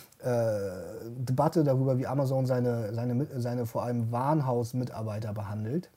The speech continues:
Dass sie da zum Teil, äh, so gro-, so sehr, äh, bestimmte, äh, wie sagt man,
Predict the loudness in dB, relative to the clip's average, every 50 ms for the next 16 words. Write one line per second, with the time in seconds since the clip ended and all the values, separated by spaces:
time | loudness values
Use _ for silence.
0 | _ -20 -20 -20 _ _ _ _ _ _ _ _ -20 _ -12 -8 -8 -6 -4 -2
1 | 0 0 0 0 -2 -2 -2 -2 0 0 0 0 -2 -4 -4 -4 -4 -4 -2 -2
2 | 0 2 2 2 0 0 -4 -6 -6 -2 0 0 2 4 4 4 4 4 2 -2
3 | -20 -20 -20 -20 -20 -16 -8 -4 -2 0 2 4 4 4 4 2 0 -2 -4 -4
4 | -4 -4 -4 -4 -4 -4 -6 -6 -8 -10 -12 -14 -14 -14 -16 -16 -14 -12 -8 -4
5 | -4 -4 -2 0 2 2 2 2 2 2 2 4 2 2 0 -2 -2 -2 -2 -2
6 | -2 -2 -2 0 0 0 -2 -2 -2 -4 -2 -2 -2 -4